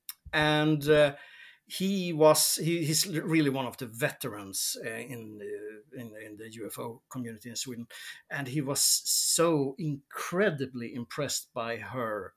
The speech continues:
uh, witness statement. They didn't let her look at the material from the time. They didn't let her look at the original sketches, nothing like that. They just went to her and said, "Okay,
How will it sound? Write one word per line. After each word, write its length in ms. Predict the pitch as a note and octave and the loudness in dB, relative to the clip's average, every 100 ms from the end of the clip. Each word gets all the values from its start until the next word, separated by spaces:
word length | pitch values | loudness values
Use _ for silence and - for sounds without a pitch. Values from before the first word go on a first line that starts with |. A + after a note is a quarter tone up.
| _ | _
uh, 300 | A2+ G#2+ G#2 G#2 _ _ _ - | -10 -8 -10 -12 _ _ _ -12
witness 460 | C3+ B2+ D#3 C3 | -6 -4 -4 -6
statement. 520 | - B2 A2 C3+ G#2 - | -6 -6 -8 -12 -12 -4
They 160 | E3 D#3 | 2 4
didn't 400 | F3 G3 F3+ F3 | 4 4 4 4
let 240 | D#3 D#3+ | 4 4
her 100 | D3+ | 2
look 320 | C#3 E3 D#3+ | 4 0 0
at 220 | C#3+ - | -4 -2
the 260 | - C3+ B2+ - - - | -2 -2 -2 -6 -18 -4
material 600 | D#3+ D#3 E3 D#3 D3+ C3+ | 0 2 6 8 8 4
from 220 | C3 C3+ C3 | 2 -2 -6
the 40 | |
time. 480 | - F3 G3+ G#3+ G#3 | -2 2 4 4 2
They 160 | C#3+ | 2
didn't 480 | B2+ D3 C#3+ C3+ - - - - | 0 0 0 0 -4 -16 -20 -4
let 240 | D#3+ D3+ - | 4 4 6
her 140 | D3+ | 2
look 320 | C#3 D3+ D3+ | 4 2 2
at 180 | D3 C3+ | -2 0
the 140 | C#3+ C3+ | 0 0
original 420 | B2+ C#3 C3+ A#2 | 0 0 -2 -2
sketches, 460 | - E3+ E3 D3+ | 2 2 2 -2
nothing 400 | C3+ F3 F3+ E3+ | 2 2 2 0
like 220 | B2+ A#2 - | -2 -4 -4
that. 180 | A#2+ - | -6 -4
They 100 | D3 | 0
just 220 | D3+ - | 2 2
went 420 | D3 F3 E3 - - _ | 2 2 0 -10 -18 _
to 120 | - | 2
her 100 | D3+ | 4
and 100 | C#3 | 4
said, 220 | B2+ C3+ - - - | 2 -2 -2 -16 -4
"Okay, 320 | - D#3 B2+ | 4 4 4